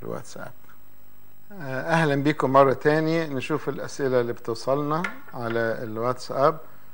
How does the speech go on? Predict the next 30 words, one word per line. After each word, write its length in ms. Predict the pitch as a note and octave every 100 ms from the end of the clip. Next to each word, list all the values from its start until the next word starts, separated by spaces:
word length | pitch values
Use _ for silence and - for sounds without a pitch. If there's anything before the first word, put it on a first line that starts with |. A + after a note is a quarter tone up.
| - -
وطبعا 960 | C3 B2 A#2 A2+ A#2 A2+ C3+ B2 B2 A#2
زي 180 | A#2+ B2+
ما 160 | A#2
متفقين 640 | A#2 - A2+ - D3+ C#3+ B2+
دايما 260 | B2+ C3
إن 260 | B2 C3 A2+
الأسئلة 320 | - - C3+
كتيرة 360 | A#2 - C#3 A#2+
جدا، 500 | A2+ C3+ C3+ D3+ E3+ - - - - - -
مش 160 | -
ممكن، 560 | C3+ C#3 - A#2+ A#2+ A#2 -
آه، 300 | B2 A2+ A#2
وقت 280 | A#2 - -
البرنامج 540 | A#2 A#2 A#2 A#2+ A2
يقضيها، 460 | A#2+ B2 B2 C#3+ D3
فعلى 380 | - B2+ B2 B2
ما 100 | B2
نقدر 440 | C3 - A#2+ A#2 - - - - - - -
بنجاوب، 640 | - A#2 A2+ A2+ B2 A2+
بنجاوب 360 | G#2+ A2 A2 A#2
حسب 340 | - A#2+ -
الوقت. 480 | G#1+ - - - - - - - - - - - - - -
آه، 300 | A3 B2+ B2
حد 340 | - - E3+ C#3
بيسأل: 600 | C#3+ D3+ - C#3 C3 - - -
"ماذا 340 | C3 C#3 C3 C3
يقصد 380 | C#3 - B2
بإيزابل؟ 640 | A2+ - A2 C#3 D3 C3+ B2
مين 280 | B2 C3 A2
هي؟ 300 | B2+ B2